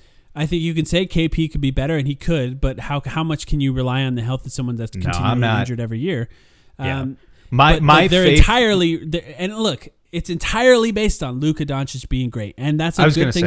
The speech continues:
Speaker 2: say,
Speaker 1: to say.
Speaker 2: yeah.
Speaker 1: That, you know, that's a good reason to, to rely on that. Uh,
Speaker 2: I've more
Speaker 1: you
Speaker 2: or
Speaker 1: know
Speaker 2: less given up on K P, dude. My faith in the Mavericks is entirely related to Luka, like, having his breakout, breakout season, like, thirty, ten, and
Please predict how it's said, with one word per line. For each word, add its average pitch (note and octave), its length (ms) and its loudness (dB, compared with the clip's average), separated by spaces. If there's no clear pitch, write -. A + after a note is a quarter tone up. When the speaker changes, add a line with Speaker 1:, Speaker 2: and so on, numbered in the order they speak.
Speaker 2:
say, - 100 -8
Speaker 1:
to C#3+ 40 -14
say. - 280 -6
Speaker 2:
yeah. F#2 40 -12
Speaker 1:
That, A#2 260 -10
you D3 160 -4
know, C3+ 100 -4
that's C#3+ 200 -4
a C#3 60 -4
good C#3+ 240 -4
reason C3+ 320 -2
to, B2 140 -6
to - 180 -10
rely C3 260 -4
on A#2 140 -4
that. G#2 200 -10
Uh, A#2+ 100 -10
Speaker 2:
I've C#3+ 200 4
more D#3 160 2
Speaker 1:
you D#3 60 4
Speaker 2:
or - 20 2
Speaker 1:
know C3+ 40 2
Speaker 2:
less C3 200 2
given B2+ 200 2
up A#2+ 140 0
on G2 140 -2
K G2 180 -8
P, F#2 260 -8
dude. F#2 220 -6
My G#2 140 -2
faith B2+ 320 -2
in B2 80 -4
the A2+ 80 -4
Mavericks G#2+ 420 -2
is G#2+ 100 -6
entirely A2+ 680 -6
related G#2+ 520 -4
to A2 100 -8
Luka, G2+ 360 -6
like, F2+ 220 -10
having F2+ 280 -8
his F2 220 -10
breakout, G#2 520 -2
breakout G#2 400 -4
season, G2+ 420 -8
like, F2 220 -10
thirty, F#2 460 -8
ten, F#2 320 -10
and F2+ 160 -10